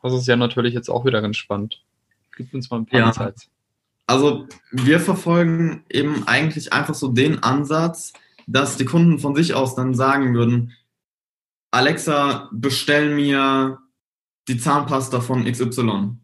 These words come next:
Speaker 2: Ähm, und nicht, "Alexa, bestell mir die Zahnpasta." Bei uns zum Beispiel im Büro steht tatsächlich eine Alexa rum. Ähm,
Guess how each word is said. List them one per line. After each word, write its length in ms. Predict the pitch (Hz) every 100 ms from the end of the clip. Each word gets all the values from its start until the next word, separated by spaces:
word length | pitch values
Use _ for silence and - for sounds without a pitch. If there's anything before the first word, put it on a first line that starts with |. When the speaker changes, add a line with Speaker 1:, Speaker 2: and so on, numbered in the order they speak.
| _ -
Speaker 2:
Ähm, 440 | 107 107 107 110
und 220 | 110 113
nicht, 280 | 120 120 -
"Alexa, 320 | 120 123 127
bestell 220 | 110 127
mir 100 | 120
die 80 | 110
Zahnpasta." 580 | - 123 120 113 - 104
Bei 120 | 107
uns 240 | 127 170 -
zum 100 | 151
Beispiel 380 | 143 143 135 117
im 360 | 135 131 120
Büro 560 | 147 165 175 190 190 -
steht 280 | 120 139 139
tatsächlich 380 | 147 117 139 143
eine 80 | 117
Alexa 300 | 131 - 117
rum. 380 | 127 220 - - - - - _ _ 117
Ähm, 840 | 131 135 135 131 135 135 135